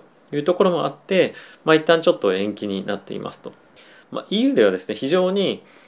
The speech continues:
あの、プルーフオブワークの、えー、まあ、システムを使ったチェーンがですね、もの、ものすごいやっぱりエネルギーの消費量が多いということで、えー、問題になっていると。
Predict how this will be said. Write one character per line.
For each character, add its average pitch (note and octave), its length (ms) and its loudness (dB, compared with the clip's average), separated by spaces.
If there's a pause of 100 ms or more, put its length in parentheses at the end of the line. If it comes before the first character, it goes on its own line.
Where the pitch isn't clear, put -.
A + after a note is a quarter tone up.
(160)
あ A#2 100 0
の、 A2 120 2
プ C3 140 -2
ル F#3+ 120 6
ー - 20 4
フ G3 80 2
オ F#3+ 80 2
ブ F#3 220 0
ワ F3 180 2
ー C#3 40 -4
ク - 340 -12 (100)
の、 E3 260 2 (540)
え G2 480 -2
ー、 - 60 -10
ま A#2 100 2
あ、 F#2 240 -4
シ - 160 -6
ス - 80 -6
テ - 80 -6
ム G2 140 -6
を G2 40 -10
使 - 200 -6
っ F#2+ 80 -6
た - 100 -8
チ A2 140 -4
ェ G2+ 80 -2
ー G2 40 -6
ン G2 40 -10
が - 80 -8
で G2 80 -8
す - 120 -14
ね、 G#2 160 -6
も G#2 200 -4
の、 A#2 140 0
も A#2+ 260 -6
の A#2 80 -2
す B2+ 80 0
ご C#3+ 100 4
い A2 40 2
や G2+ 60 -2
っ - 20 -10
ぱ G#2 100 -8
り F#2+ 220 -10 (140)
エ A2+ 100 -2
ネ A2 120 4
ル G#2+ 80 2
ギ G#2+ 100 -2
ー - 20 -4
の F#2 80 -6
消 A2 160 -2
費 G2+ 100 -4
量 G2 100 0
が - 80 -2
多 G#2 140 0
い G#2 60 -4
と G#2 80 -6
い - 20 -2
う G2+ 60 -4
こ D3 80 -4
と A3 120 4
で、 G#2+ 220 2 (320)
え - 80 -6
ー、 - 20 -6
問 G2+ 160 -2
題 G2 200 2
に G2 40 -6
な G2 120 -6
っ - 20 -12
て G#2 100 -8
い - 40 -10
る - 60 -16
と。 G2 120 -14